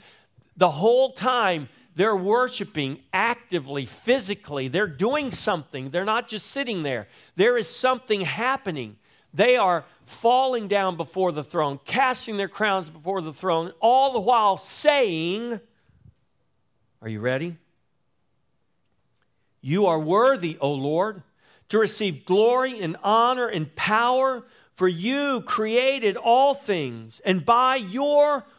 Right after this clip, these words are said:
will they exist and were created."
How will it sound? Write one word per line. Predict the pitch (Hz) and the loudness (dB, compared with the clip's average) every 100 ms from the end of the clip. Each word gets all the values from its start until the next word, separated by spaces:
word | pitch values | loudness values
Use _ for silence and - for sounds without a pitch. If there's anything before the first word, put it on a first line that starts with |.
| _ | _
will | - 185 240 277 240 175 139 131 - | -14 -6 -2 2 2 2 -2 -8 -14
they | 135 170 175 | -4 0 0
exist | 165 143 123 131 196 131 120 - - - - _ _ _ _ _ _ _ _ _ _ _ _ _ _ _ _ _ _ _ _ _ _ _ _ _ _ _ _ _ _ _ _ _ _ _ _ _ _ _ _ _ _ _ _ _ _ _ _ _ | -2 -8 -10 -4 -2 -4 -8 -14 -16 -20 -20 _ _ _ _ _ _ _ _ _ _ _ _ _ _ _ _ _ _ _ _ _ _ _ _ _ _ _ _ _ _ _ _ _ _ _ _ _ _ _ _ _ _ _ _ _ _ _ _ _
and | 110 104 | -14 -6
were | 117 | -6
created." | - - 113 101 92 87 | -8 -12 -10 -8 -10 -16